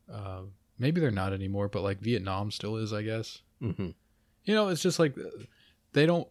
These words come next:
Speaker 1: they don't get the kind of, I mean, they're about as socialist, like, uh, mechanically, uh, the way, like, China is, right? Where it's, like, technically they have, like, a one-party state or something, but, like, they're
Speaker 2: Mm-hmm.
Speaker 1: still kind of, like, playing ball with everything.
Speaker 2: Yeah.
Speaker 1: But, like, that's,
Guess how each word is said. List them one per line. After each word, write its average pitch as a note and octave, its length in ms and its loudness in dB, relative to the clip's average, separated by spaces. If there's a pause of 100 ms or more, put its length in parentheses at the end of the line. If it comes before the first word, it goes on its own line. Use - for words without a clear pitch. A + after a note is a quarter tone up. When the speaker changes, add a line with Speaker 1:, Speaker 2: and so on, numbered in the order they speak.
Speaker 1:
they C3+ 120 2
don't D3 220 0
get B2+ 260 0
the A#2+ 100 0
kind A#2 280 2
of, G#2 180 -4 (400)
I D3+ 40 0
mean, D#3 260 4 (260)
they're E3+ 160 8
about C#3 300 6
as A#2 100 4
socialist, A#2 600 2
like, F#2+ 300 -2 (200)
uh, - 520 -16 (260)
mechanically, A2 920 4 (160)
uh, G#2 140 -6
the A2 120 -2
way, G#2+ 160 2
like, F#2+ 180 -2
China G#2 400 4
is, E2+ 220 -8
right? F#2 220 -2
Where F#2+ 120 -4
it's, - 180 -6
like, F#2+ 180 -4
technically G#2 680 0
they F#2+ 160 -2
have, G2 120 -4
like, F#2+ 200 -8
a G2 40 -4
one-party F#2+ 680 -4
state F2 360 -6
or F2+ 80 -8
something, G2 340 -12
but, - 140 -12
like, G#2 200 -2
they're G2+ 80 0
Speaker 2:
Mm-hmm. F2 160 -2 (120)
Speaker 1:
still - 300 -6
kind G2 240 -8
of, G2 80 -10
like, F#2+ 220 -8
playing G2 320 -8
ball F2+ 320 -4
with F#2+ 220 -10
everything. G2+ 440 -12 (140)
Speaker 2:
Yeah. E2 220 0 (460)
Speaker 1:
But, E3+ 140 2
like, F3+ 160 4
that's, - 420 2